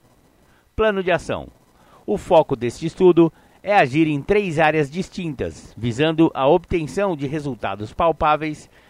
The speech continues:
em relativamente curto período de tempo. Deve-se buscar uma ação mais efetiva nas drogas lícitas e, em espe-, em especial, o álcool, pois várias linhas de evidências apontam que,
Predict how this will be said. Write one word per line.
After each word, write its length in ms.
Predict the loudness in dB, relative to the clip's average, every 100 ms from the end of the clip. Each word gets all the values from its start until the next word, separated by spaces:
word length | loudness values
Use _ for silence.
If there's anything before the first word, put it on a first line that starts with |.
| _ -8
em 160 | -6
relativamente 800 | 0 0 0 0 0 0 -2 -10
curto 320 | -2 -2 -2
período 400 | -6 -4 -4 -6
de 100 | -8
tempo. 340 | -8 -8 -8 -14 _ _ _ _ _ _ _ -4
Deve-se 380 | -2 -2 -6
buscar 520 | -8 -8 -4 -2 -2 -6 _ _
uma 200 | -4 -2
ação 320 | -2 -2 -2
mais 240 | 0 -2 -2
efetiva 580 | 0 -2 -2 -4 -2
nas 180 | 0 -2
drogas 460 | 0 0 0 -4 -10
lícitas 760 | -12 -12 -12 -12 -6 -6 -6 -18 _
e, 160 | -6 -4
em 80 | -4
espe-, 280 | -8 -14 -10
em 280 | -6 -6 -6
especial, 800 | -10 -10 -6 -8 -6 -2 0 0 2
o 160 | 4
álcool, 400 | 6 4 0 -12 -14 _ _ _
pois 240 | -6 -6 -4
várias 460 | -2 0 -2 -6
linhas 480 | -8 -8 -6 -6 -6
de 140 | -6
evidências 800 | -6 -6 -8 -8 -8 -8 -10 -10 _ _
apontam 640 | -12 -4 -2 -2 -4 -8 -8 _ _
que, 320 | _ -8 -8